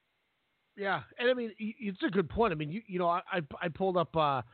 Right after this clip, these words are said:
my N B A draft dot com. Uh, Corey Hansford from Laker Nation is a contributor on there,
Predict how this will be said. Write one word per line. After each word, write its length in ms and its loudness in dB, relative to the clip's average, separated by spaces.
my 200 4
N 80 2
B 160 4
A 20 0
draft 320 0
dot 180 -4
com. 300 2
Uh, 100 0
Corey 260 0
Hansford 380 -4
from 100 -8
Laker 200 -2
Nation 400 -4
is 120 -2
a 60 -6
contributor 520 -4
on 120 -4
there, 280 2